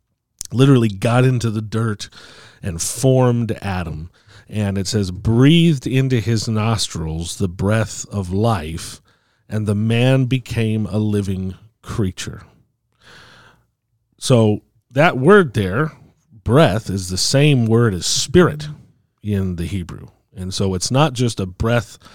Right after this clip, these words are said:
uh, as if God has human form. He doesn't. It's, it's an anthropomorphic way of saying that God personally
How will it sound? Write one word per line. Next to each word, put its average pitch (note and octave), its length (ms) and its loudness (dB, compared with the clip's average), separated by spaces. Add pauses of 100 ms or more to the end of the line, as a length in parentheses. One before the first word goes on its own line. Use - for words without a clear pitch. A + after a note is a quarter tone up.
(320)
uh, G2 220 -4
as G#2+ 160 -2
if G#2 200 -2
God A#2 300 6
has G#2 360 2
human G2+ 300 0
form. A2 380 -2
He F#2 140 -6
doesn't. G#2+ 400 2
It's, F#2 160 -6
it's G2+ 240 -4
an F#2 220 0
anthropomorphic A2 920 0
way A2 180 2
of F#2+ 100 -2
saying G#2 340 -2
that E2+ 180 -10
God A2+ 380 0
personally G#2 720 -2